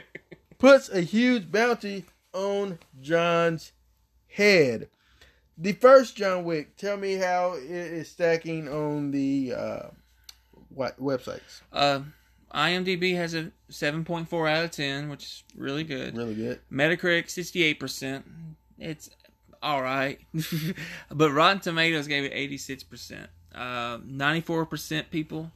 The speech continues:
Speaker 2: like this movie on Google.
Speaker 1: All right, and I am one of 'em.
Speaker 2: Now, I, before we get into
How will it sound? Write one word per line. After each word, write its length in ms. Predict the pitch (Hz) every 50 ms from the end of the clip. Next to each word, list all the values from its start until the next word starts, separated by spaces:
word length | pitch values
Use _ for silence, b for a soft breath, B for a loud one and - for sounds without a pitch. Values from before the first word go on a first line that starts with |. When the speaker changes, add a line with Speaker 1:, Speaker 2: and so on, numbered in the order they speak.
| - -
Speaker 2:
like 280 | - - 160 170 - -
this 220 | 180 175 165 -
movie 340 | 180 180 190 185 156 131 123
on 200 | 131 135 143 147
Google. 380 | 143 165 165 156 - - - - - - -
Speaker 1:
All 200 | - 135 156 180
right, 340 | 175 170 190 202 165 - -
and 300 | - 151 147 151 151 135 -
I 340 | 147 156 160 175 180 185
am 320 | 180 - 190 196 202 202 214
one 180 | 247 285 277 233
of 160 | 160 131 110 104
'em. 200 | 95 92 95 B B B B _ _ -
Speaker 2:
Now, 240 | 165 175 185 - - -
I, 180 | - 190 208 - - 123 - - -
before 220 | 190 - 220 220
we 100 | 214 202
get 140 | 180 185 170 156
into 440 | 156 147 143 - 147 139 135 131